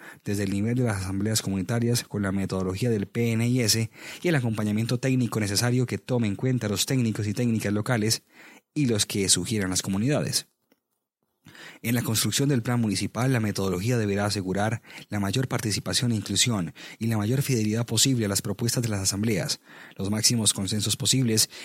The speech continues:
y la optimización y la mayor equidad en el uso de los recursos. El P N I S tendrá una interlocución directa con las comunidades en la definición e implementación de sus lineamientos. El plan municipal que resulte del ejercicio de la planeación participativa en el marco de las comisiones municipales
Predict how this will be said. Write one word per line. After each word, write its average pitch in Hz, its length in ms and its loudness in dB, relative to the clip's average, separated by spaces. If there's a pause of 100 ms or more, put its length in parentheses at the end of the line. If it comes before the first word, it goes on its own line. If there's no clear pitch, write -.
y 127 80 -2
la 123 120 2
optimización 110 760 2
y 143 80 4
la 104 120 2
mayor 95 340 0
equidad 101 420 -2
en 104 80 0
el 98 120 0
uso 104 200 -2
de 95 60 -2
los 95 100 -2
recursos. - 640 -2 (920)
El 98 180 -2
P 120 300 0
N 120 140 2
I 110 180 2
S 104 340 4 (160)
tendrá 117 260 0
una 139 140 2
interlocución 101 580 -2
directa 117 300 0
con 107 140 -2
las 98 120 0
comunidades 98 560 2
en 107 60 0
la 95 80 0
definición 113 680 0 (200)
e 110 80 -4
implementación 104 640 0
de 120 100 0
sus 104 140 0
lineamientos. 101 680 -2 (2000)
El - 80 -6
plan 123 180 0
municipal 131 480 2
que - 80 -4
resulte 120 360 0
del 120 80 2
ejercicio 104 400 0
de 117 60 2
la 101 200 -2
planeación 101 560 0
participativa 104 640 -2
en 101 60 0
el 95 80 0
marco 113 320 0
de 104 40 2
las 95 140 2
comisiones 98 420 -2
municipales 104 720 0